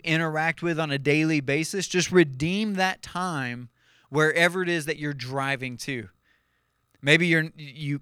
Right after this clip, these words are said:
kinda have a job that, that's outside of that, and so there's other times where you're just driving to, to do errands or,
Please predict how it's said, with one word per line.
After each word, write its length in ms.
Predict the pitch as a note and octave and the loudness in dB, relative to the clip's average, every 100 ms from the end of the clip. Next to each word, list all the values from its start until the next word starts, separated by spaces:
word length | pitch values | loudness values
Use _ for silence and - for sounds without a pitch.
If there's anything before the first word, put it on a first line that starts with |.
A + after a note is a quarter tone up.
| - | -4
kinda 240 | - E3 | 2 4
have 160 | D#3 D3+ | 6 4
a 60 | C#3+ | 2
job 400 | B2+ C#3+ D#3 C#3 | 0 2 0 -2
that, 180 | C3 | -2
that's 180 | C3 C3 - | -2 -4 -4
outside 640 | C#3+ C3 - - A#2+ C#3+ | -6 -6 -8 -6 -2 -2
of 140 | D#3+ D3+ | -2 0
that, 260 | E3+ F3 - | 2 2 0
and 140 | C3+ | 0
so 220 | D3+ C#3+ | 2 2
there's 240 | C#3 D3+ C#3+ | 2 -2 0
other 260 | D3+ D#3+ | -2 -2
times 320 | - D3+ D3+ | 0 0 0
where 80 | C#3 | 0
you're 100 | C#3+ | -2
just 220 | D3 C#3+ | -2 -4
driving 680 | A2+ A#2+ C3 C#3+ D3+ D#3+ C#3+ - _ _ _ - | -4 0 2 4 2 -2 -4 -12 _ _ _ -6
to, 180 | D3+ C#3 | -4 -4
to 180 | - C3 | -4 -2
do 240 | C3+ B2+ - | -2 -2 0
errands 680 | B2+ D3+ E3+ E3+ E3+ E3 C#3 | 0 0 0 -2 -2 -4 -4
or, 280 | B2+ B2+ | -4 -4